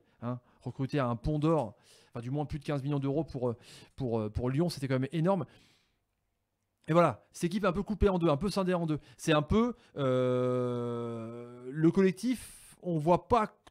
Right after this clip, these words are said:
trop comment il est foutu le collectif, vous voyez ce que je veux dire ? Euh, il y a, et d'un côté, il y a le, il y a la défense, milieu de terrain, déjà qui ont du mal à se coordonner, et puis devant, c'est, bah, c'est Nabil Fekir qui vient rechercher vachement bas. J'ai vu Nabil Fekir venir ch-, rechercher les ballons de Mapou Yanga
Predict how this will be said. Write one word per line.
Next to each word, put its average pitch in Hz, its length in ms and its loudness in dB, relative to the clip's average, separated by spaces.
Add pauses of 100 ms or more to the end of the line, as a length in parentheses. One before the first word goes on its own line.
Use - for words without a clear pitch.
(100)
trop 220 460 0 (160)
comment 196 460 4
il 165 140 -2
est 180 80 0
foutu - 260 -6
le 175 80 -6
collectif, 131 360 -4
vous - 40 -20
voyez 127 160 -2
ce 123 60 -12
que 139 80 -6
je 135 40 -2
veux 135 60 -2
dire ? 120 80 -6 (400)
Euh, 120 240 -4
il 120 80 -4
y 127 60 0
a, 123 200 2 (220)
et 131 80 -6
d'un 156 160 -2
côté, 165 300 0
il 175 40 -2
y 156 80 0
a 131 80 2
le, 120 300 0
il 117 80 -4
y 117 60 -4
a - 20 -6
la 113 100 -6
défense, 143 460 -4
milieu 147 140 -2
de - 40 -6
terrain, 180 540 -2 (180)
déjà 139 220 0
qui 151 80 -2
ont 147 60 0
du 147 100 -2
mal 175 220 2
à 143 40 2
se - 80 -8
coordonner, 156 440 2 (240)
et 135 100 0
puis 190 140 -2
devant, 180 340 6
c'est, 196 380 -2
bah, 135 180 0
c'est 151 100 -6
Nabil 156 220 0
Fekir 175 320 -2
qui 156 160 -8
vient 143 320 -2
rechercher 139 460 -6
vachement 170 440 -8
bas. 190 160 -2 (280)
J'ai 139 100 -6
vu 135 100 -2
Nabil 147 200 -2
Fekir 151 280 -6 (220)
venir 143 220 -2
ch-, - 140 -10
rechercher 147 300 -4
les 147 60 0
ballons 160 220 0
de 147 100 -2
Mapou 160 340 -4
Yanga 190 360 -4